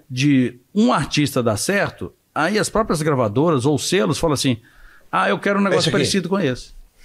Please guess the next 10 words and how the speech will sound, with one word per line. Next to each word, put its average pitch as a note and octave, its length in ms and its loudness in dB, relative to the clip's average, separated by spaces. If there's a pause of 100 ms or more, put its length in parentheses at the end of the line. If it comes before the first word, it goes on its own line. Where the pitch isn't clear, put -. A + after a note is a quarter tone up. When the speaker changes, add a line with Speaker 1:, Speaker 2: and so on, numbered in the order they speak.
(1500)
Speaker 1:
E G#2+ 100 0
aí, A2+ 360 0 (920)
que A#3+ 140 -2
isso - 220 0
é - 20 0
ruim? D#3+ 580 0
Não, B3+ 260 2
não G3 140 2
é E4+ 100 -2
ruim. C3+ 560 0